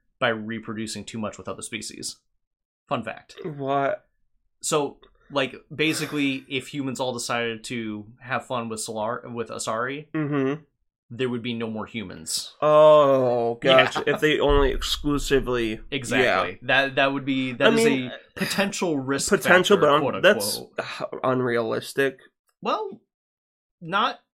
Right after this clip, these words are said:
Speaker 1: right away. But the thing is, Asari are the other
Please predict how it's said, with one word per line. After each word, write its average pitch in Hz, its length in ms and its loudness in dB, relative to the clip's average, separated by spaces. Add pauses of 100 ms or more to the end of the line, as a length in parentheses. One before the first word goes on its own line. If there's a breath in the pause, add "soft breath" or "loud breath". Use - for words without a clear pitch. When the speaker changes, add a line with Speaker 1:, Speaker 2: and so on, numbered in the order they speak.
(140)
Speaker 1:
right 180 300 -2
away. 165 480 -2 (520)
But 156 140 -4
the 151 80 -12
thing 214 260 -2
is, 196 440 -4
Asari 247 480 -6
are 208 80 -6
the 165 220 -10
other 151 500 -6